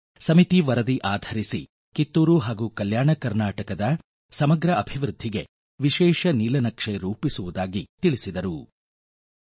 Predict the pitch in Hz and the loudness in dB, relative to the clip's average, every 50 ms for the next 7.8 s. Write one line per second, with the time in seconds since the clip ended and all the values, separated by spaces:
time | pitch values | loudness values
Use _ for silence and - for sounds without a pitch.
0 | _ _ _ - - 170 175 180 196 180 - - 185 175 180 175 - - 170 165 | _ _ _ -2 2 4 6 6 4 4 6 6 6 8 8 6 6 4 4 6
1 | 170 170 170 180 185 185 _ _ - 127 123 123 123 127 131 113 131 143 156 156 | 6 6 6 6 4 2 _ _ 2 4 4 6 6 6 4 4 2 0 0 0
2 | - - - - - - 113 113 107 110 113 110 120 139 160 165 127 - 123 107 | -4 -6 -10 -10 -4 -2 -2 -2 0 0 0 2 2 0 0 0 0 -2 -2 -2
3 | 90 104 104 110 127 139 - - 165 160 170 160 - 147 117 107 110 110 - - | -2 -2 -2 0 -2 -2 0 0 2 2 2 2 2 0 0 0 -2 -2 -4 -2
4 | 113 107 117 123 127 - _ - 101 101 123 147 165 170 170 139 - - - 113 | 0 2 2 2 0 -2 _ -4 0 2 4 4 4 4 2 0 -4 -8 -6 -6
5 | 107 80 92 98 _ - - 90 69 _ _ _ _ _ _ _ - 139 156 175 | -6 -4 -6 -8 _ -6 -8 -8 -8 _ _ _ _ _ _ _ 2 4 4 4
6 | 180 190 - 160 131 113 - 117 107 - 113 107 120 135 127 - 110 90 101 113 | 4 2 0 0 -2 -2 -2 -4 -4 -4 -2 0 0 -2 -2 -2 -4 -2 -2 -2
7 | - - 110 87 101 98 95 87 92 90 87 - 107 131 160 - | -2 -4 -6 -4 -4 -4 -4 -2 -4 -4 -4 -2 -2 -2 -2 -2